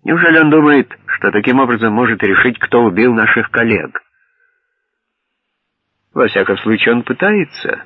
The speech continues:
осторожно заметил Полли. "Мы должны признаться, что в данном случае имеем дело с очень неприятным и загадочным убийством". "Вы думаете, убийца кто-то из нас?"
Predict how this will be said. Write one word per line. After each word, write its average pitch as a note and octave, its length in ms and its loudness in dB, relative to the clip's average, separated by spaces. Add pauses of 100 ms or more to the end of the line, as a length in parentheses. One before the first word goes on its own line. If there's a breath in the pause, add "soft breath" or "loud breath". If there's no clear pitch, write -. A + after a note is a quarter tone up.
(120)
осторожно F2+ 580 -2
заметил F#2+ 460 -2
Полли. E2 440 0
"Мы F2+ 180 -8
должны F#2 440 -4
признаться, F2+ 580 -6
что - 220 -4
в F#2 60 -6
данном E2 320 -6
случае F#3 520 -6 (640 loud breath)
имеем F#2+ 320 -2
дело A#2 280 2
с - 120 -10
очень C#3+ 300 -2
неприятным C#3+ 640 0
и C#3+ 60 -2
загадочным B2+ 720 -2
убийством". - 560 -14 (1600)
"Вы F#2 220 -4
думаете, A#2+ 400 2
убийца A2 540 2
кто-то A#2+ 280 -2
из F2+ 140 -4
нас?" B2 260 -4